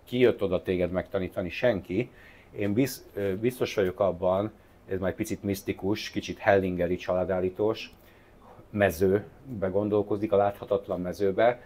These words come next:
hogy a tudati tér az, ö, az, az itt benne van a térben. Te nem látja a mikroszkópunk, annál szubtilisabb, de, de ha egy szobát elhagyunk, utána is egy órával lehet érezni, hogy ott volt valami. Vagy belépsz egy másik szobába, itt meg semmi nem volt.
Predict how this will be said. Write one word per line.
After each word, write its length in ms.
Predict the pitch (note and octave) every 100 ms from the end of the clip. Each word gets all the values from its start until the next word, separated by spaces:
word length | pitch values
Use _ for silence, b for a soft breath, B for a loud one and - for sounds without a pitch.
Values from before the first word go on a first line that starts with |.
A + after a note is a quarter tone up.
| b b b
hogy 140 | G2+
a 80 | G2
tudati 440 | - B2 A#2+ A2 G2+
tér 480 | G#2+ G2 A2 B2+ B2+ -
az, 400 | - G2+ F#2+ G2+
ö, 260 | G2+ F#2+ G2 -
az, 400 | G2+ F#2+ F2+ -
az 160 | G#2+ G2+
itt 100 | F#2
benne 340 | B2 A2 G2+
van 180 | F#2 F#2+
a 120 | F2+
térben. 560 | - G#2+ F#2+ E2+ D#2 A#1+ - - -
Te 80 | -
nem 160 | G#2+ A2+
látja 280 | F2 - F#2
a 40 |
mikroszkópunk, 680 | F2+ - F2+ - F2+ - F#2
annál 220 | F2+ F2+
szubtilisabb, 840 | - A2+ - E2+ D#2+ - D#2+ G2+ - B B B B B
de, 440 | G2+ G2 F#2+ G2+ G2+
de 140 | G2+
ha 80 | G#2
egy 80 | G2+
szobát 420 | - B2+ G#2+ G2
elhagyunk, 480 | A2 G2 G#2+ G#2+ G2+
utána 320 | - A#2+ F#2+
is 140 | F2 G2
egy 100 | F2+
órával 400 | F2 E2+ F2 E2+
lehet 260 | E2+ E2
érezni, 360 | F#2 D#2+ D#2+ F2
hogy 100 | E2
ott 120 | D#2+
volt 300 | F2+ F2 D#2+
valami. 440 | F2 D#2 D2+ B1 - b b b b
Vagy 140 | F2
belépsz 360 | F2+ G2+ G2+ -
egy 80 | G2+
másik 320 | G#2+ G2+ G#2
szobába, 500 | - A2 G2+ G2+ G#2
itt 200 | A2 -
meg 140 | A#2 -
semmi 320 | B2 G#2 G2
nem 260 | F2 D#2
volt. 380 | D#2 - - -